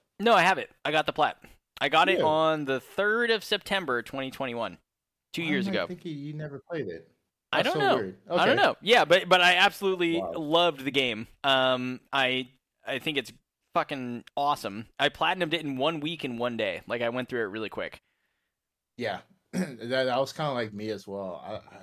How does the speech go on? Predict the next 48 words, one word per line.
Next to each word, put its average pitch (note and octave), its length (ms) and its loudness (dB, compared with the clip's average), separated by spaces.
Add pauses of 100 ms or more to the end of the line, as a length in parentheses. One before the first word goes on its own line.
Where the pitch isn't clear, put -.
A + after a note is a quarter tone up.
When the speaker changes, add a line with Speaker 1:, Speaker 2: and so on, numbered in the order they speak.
Speaker 2:
let's F#2+ 160 -18
see, E2 280 -16 (120)
let's A2+ 180 -14
see C3 120 -16
how G#2+ 100 -14
long G2 200 -12
it E2+ 120 -16
took. - 200 -16 (760)
One C#3+ 460 -4
week D#3 280 -4
and A#2 160 -6
two F#3 240 -8
days. F2 420 -6
So F#3 180 2
Speaker 1:
Ooh, A3+ 400 2 (140)
Speaker 2:
it A#2 40 -8
Speaker 1:
shit. C3+ 200 -2
Speaker 2:
is, F#3+ 260 0 (400)
<laughs> - 100 -10 (640)
it's B2+ 180 -4
such D#3+ 340 -2
a C#3 60 -2
good A#2+ 220 -4
game. G2 420 -6
It's A2+ 160 -10
one C#3+ 120 -4
of C#3 60 -2
those B2+ 140 -4
games B2 300 -8
where G#2+ 120 -6
you G#2 200 -8
just G#2 280 -14 (180)
cannot F#2+ 400 -8
stop F2 260 -12
playing. F2 500 -14
Like, F2 220 -14 (100)
this G#2 200 -12
was G2 100 -16
the G#2 80 -4
only F#2+ 200 -4
game F#2 260 -8
I F2 60 -10
could - 140 -20
think F2+ 200 -14
about E2+ 340 -12
during F2 220 -12
that E2 180 -10
time. E2 340 -14